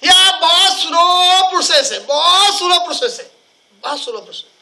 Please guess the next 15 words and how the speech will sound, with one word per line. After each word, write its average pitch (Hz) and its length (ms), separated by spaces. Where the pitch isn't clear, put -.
जो 370 140
मोमिन 349 520
है 403 80
वो 403 100
परेशान 381 520
हो 381 100
जाएंगे। 320 480
हदीस 214 180
के 226 80
मुताबिक 190 340
क्या 247 100
करेंगे? 277 440
राय 185 180
मशवरा 220 340
करेंगे 170 340